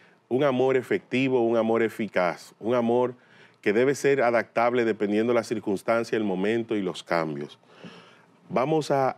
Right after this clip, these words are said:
definir un poco el amor como Jesús nos ama. Jesús es eficaz en el amor con todos nosotros porque Jesús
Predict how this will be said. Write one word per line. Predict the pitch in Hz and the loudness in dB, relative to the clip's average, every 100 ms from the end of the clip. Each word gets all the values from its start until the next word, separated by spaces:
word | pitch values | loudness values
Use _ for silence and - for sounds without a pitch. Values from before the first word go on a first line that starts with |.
| _ | _
definir | 101 143 147 131 135 | -4 -2 0 0 2
un | 127 117 | 0 0
poco | 123 117 113 | -2 0 0
el | 110 | 2
amor | 107 113 107 | 2 0 0
como | 104 101 | -2 -2
Jesús | 95 87 127 123 | -4 -4 -2 -2
nos | 113 92 73 | -2 -4 -8
ama. | 69 69 - _ _ _ - - _ | -12 -14 -18 _ _ _ -20 -20 _
Jesús | 165 175 - 220 262 233 - - - _ _ _ _ _ - _ - | -2 -2 0 2 2 0 -8 -16 -20 _ _ _ _ _ -20 _ 0
es | 160 170 - - | 2 2 -2 -2
eficaz | 139 - 131 - 143 170 180 - - - - - - _ _ _ _ | -2 -2 -6 -2 0 2 0 -4 -12 -14 -16 -20 -20 _ _ _ _
en | 120 120 | -2 2
el | 120 | 2
amor | 113 110 135 156 151 | 2 2 2 2 0
con | 131 110 | -2 -2
todos | 113 135 139 | 0 0 0
nosotros | 127 113 - 135 139 147 139 | 0 -4 0 0 0 -4 -6
porque | - 117 113 120 | -4 -4 -2 -4
Jesús | 110 117 - 156 190 202 - | -2 -4 -2 0 2 0 -6